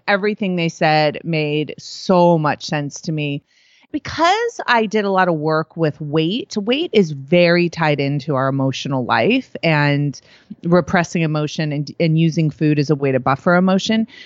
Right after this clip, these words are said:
So the way that they talk about emotion and tuning into emotion and kind of moving up the emotional ladder, all of those types of tools, the way that they spoke about them,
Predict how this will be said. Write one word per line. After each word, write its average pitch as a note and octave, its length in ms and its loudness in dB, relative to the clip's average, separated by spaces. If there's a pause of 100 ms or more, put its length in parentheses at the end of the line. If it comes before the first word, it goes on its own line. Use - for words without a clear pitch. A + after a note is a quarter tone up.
(120)
So - 160 0
the A3 100 6
way G3+ 240 4
that C#4 200 2
they F#3 120 2
talk D#3+ 340 0
about F3+ 220 2
emotion F#3 600 0
and C#3+ 160 -6
tuning C#3+ 320 -4
into D#3+ 320 0
emotion D3+ 840 0
and F2 560 -6
kind D#3+ 160 0
of D3 60 0
moving D#3+ 320 4
up D3 100 0
the D3 140 4
emotional B2 440 0
ladder, F#3+ 460 2
all B3 340 6
of G3 120 -2
those F3 260 -2
types D#3 400 -4
of C#3 220 -2
tools, D#3+ 500 -4
the E3 80 -2
way D#3+ 320 2
that F3+ 240 -2
they D#3 200 2
spoke D3+ 340 -2
about F#3+ 260 -2
them, G#3 380 -2